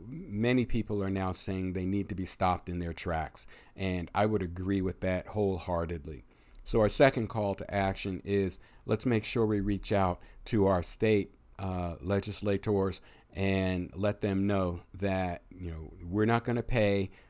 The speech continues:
for some, you know, crazy, you know, voter fraud audit when we've already adjudicated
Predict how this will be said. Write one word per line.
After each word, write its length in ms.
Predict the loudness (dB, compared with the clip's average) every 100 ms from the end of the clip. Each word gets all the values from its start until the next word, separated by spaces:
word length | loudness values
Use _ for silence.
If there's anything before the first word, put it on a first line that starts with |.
| -20
for 760 | -4 2 4 4 2 0 -2 -6
some, 640 | -6 -2 0 0 -2 -4 -8
you 120 | -8
know, 220 | -6 -8
crazy, 920 | -8 -2 2 2 0 0 0 0 -2 -8 -14 -14 -14 -12
you 100 | -8
know, 160 | -8 -6
voter 320 | 2 4 6
fraud 460 | 2 0 2 2 -2 0
audit 520 | 2 2 0 -4 -8 -20 -20 _
when 600 | -2 2 2 2 0 -2
we've 220 | -6 -8 -2
already 480 | 4 6 6 2 -2
adjudicated 840 | -2 -2 -4 -2 0 2 2 0